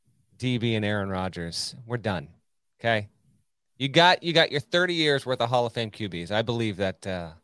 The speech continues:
things are gonna come back around for the Bears. I believe, but I believe in, I believe in many things. I don't believe in the Villanova Wildcats being the second best team in the Big East this season, though. I don't believe that. I think that they will be good,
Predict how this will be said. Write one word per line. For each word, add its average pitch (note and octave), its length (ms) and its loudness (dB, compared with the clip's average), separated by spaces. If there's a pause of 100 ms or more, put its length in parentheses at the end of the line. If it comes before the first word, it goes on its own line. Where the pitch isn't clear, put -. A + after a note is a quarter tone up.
(360)
things F#2 180 -16
are - 20 -18
gonna F2+ 120 -12
come E2 160 -12
back E2 200 -8
around C#2+ 180 -12
for - 100 -12
the D2+ 60 -10
Bears. - 260 -8
I G2+ 80 2
believe, E3+ 220 -2
but D3+ 100 4
I D#3+ 60 2
believe E3 220 -4
in, C#3 160 -8 (460)
I A#2 60 2
believe C3+ 220 4
in C3 80 4
many B2 140 6
things. G#2+ 300 2
I B2+ 60 8
don't C3+ 240 6
believe A2 640 -2 (800)
in A2 80 -2
the G#2+ 60 2
Villanova G2+ 420 4
Wildcats F2+ 760 0
being F#2 260 -2
the E2 60 -4
second F2+ 300 -2
best D#2+ 260 -2
team D#2+ 420 -2 (640)
in G#2 80 0
the F2 60 0
Big D2+ 180 0
East D#2 260 -6
this D#2 160 -6
season, - 280 -10
though. - 140 -16 (800)
I G#2 60 2
don't A2 120 4
believe D3 220 2
that. F#2+ 160 -2 (180)
I A2 60 4
think C3+ 300 4
that A#2 160 6
they A2+ 80 6
will G#2+ 140 4
be G2 100 -2
good, G#2+ 400 4